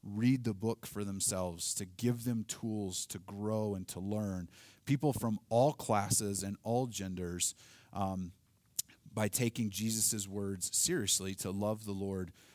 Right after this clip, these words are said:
with all your mind. Now, um, I'll make this point quick on science. Most people assume that science and faith are enemies, um,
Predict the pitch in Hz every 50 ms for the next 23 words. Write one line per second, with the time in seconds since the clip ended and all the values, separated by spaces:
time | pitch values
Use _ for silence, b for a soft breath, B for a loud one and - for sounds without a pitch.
0 | b b b - 104 - - - 101 95 95 95 92 95 92 92 87 87 - -
1 | - _ - 98 107 104 98 95 92 92 - - - 104 107 104 104 98 - -
2 | b b b b b b b 101 98 98 98 101 - - - 117 127 131 127 113
3 | 98 98 127 123 - - - 113 104 101 - - _ _ _ _ - - 165 131
4 | 104 - - - - - 110 104 104 98 98 - - - 170 156 113 104 104 98
5 | - - 117 117 120 117 - - 117 - - 113 110 104 - - 110 107 107 110
6 | 107 - - - 113 107 107 107 101 - - 101 92 - - 101 101 104 - -
7 | - 101 101 101 - - 113 104 92 90 95 101 139 160 - - B B B B
8 | B B B B - 104 104 104 104 104 101